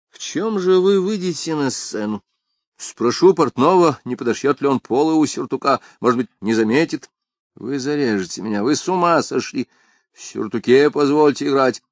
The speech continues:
«Графа там, на обеде в сюртуке, где хотите, достаньте, иначе я заменю вас кем-нибудь». «Кем же вы замените? До Петербурга далеко, а здесь артистов нет».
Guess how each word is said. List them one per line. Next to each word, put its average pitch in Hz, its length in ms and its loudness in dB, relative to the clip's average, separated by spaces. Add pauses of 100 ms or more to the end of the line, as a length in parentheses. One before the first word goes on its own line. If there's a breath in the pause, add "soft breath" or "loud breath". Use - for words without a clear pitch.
(140)
«Графа 151 840 -2
там, 135 380 -4 (120)
на 147 360 -2
обеде 185 480 4
в - 60 -12
сюртуке, 180 600 0
где 139 240 -4
хотите, 151 360 -8
достаньте, 156 640 -2 (320)
иначе 123 240 -2
я 143 80 4
заменю 185 340 2
вас 175 240 2
кем-нибудь». 147 540 -4 (640)
«Кем 143 240 -6
же 113 100 0
вы 135 140 2
замените? 107 560 0 (500)
До - 80 -10
Петербурга 143 460 0
далеко, 131 480 2
а 127 80 4
здесь 120 320 0
артистов 123 600 -2
нет». 135 300 -6